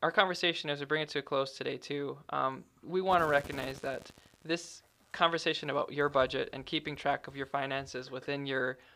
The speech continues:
realm of youth ministry, um, keep in mind too that this is, you're a part of a congregation's budget too, and we are given a portion of what is given to the church. Like,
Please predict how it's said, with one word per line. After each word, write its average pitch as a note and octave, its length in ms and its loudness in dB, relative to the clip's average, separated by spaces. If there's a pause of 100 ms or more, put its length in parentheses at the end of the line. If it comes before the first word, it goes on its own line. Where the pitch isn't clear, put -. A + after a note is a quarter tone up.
(140)
realm C#3+ 260 6
of C3+ 100 -2
youth B2+ 180 -8
ministry, C3 580 -8 (320)
um, C#3 240 -2
keep - 200 -8
in F3+ 80 0
mind C#3+ 220 -2
too C#3 260 -8
that C3 140 -10
this D3 220 -4
is, C#3 340 -6 (640)
you're E3 200 2
a D#3 40 4
part D#3+ 240 4
of C#3+ 80 0
a C#3 60 -4
congregation's C3 680 -6
budget B2+ 380 -4
too, C3 400 -8
and C#3 400 -4 (800)
we D#3+ 320 0
are C#3 480 4 (100)
given F3 540 -2 (1000)
a C#3 60 4
portion F#3 640 0
of C#3 260 -6
what C#3 300 0
is C#3 160 -4
given C#3 260 -6
to C#3+ 100 -8
the C3+ 100 -6
church. - 500 -6
Like, C#3+ 380 -2